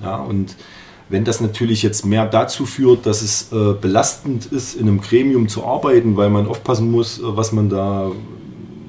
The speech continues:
sagt, dann ist das halt für mich jetzt ein klares No.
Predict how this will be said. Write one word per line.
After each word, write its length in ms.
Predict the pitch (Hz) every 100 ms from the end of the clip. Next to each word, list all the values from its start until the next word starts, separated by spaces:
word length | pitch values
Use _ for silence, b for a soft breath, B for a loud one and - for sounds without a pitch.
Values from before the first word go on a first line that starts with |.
| -
sagt, 520 | 95 95 123 156 113 98
dann 160 | 101
ist 180 | 104 -
das 220 | 110 -
halt 320 | 107 110 107 - B B B B B B - - - 92
für 140 | - 107
mich 220 | 120 127
jetzt 240 | 107 -
ein 240 | 110 104 104
klares 720 | 117 110 117 113 110 - -
No. 400 | 98 101 92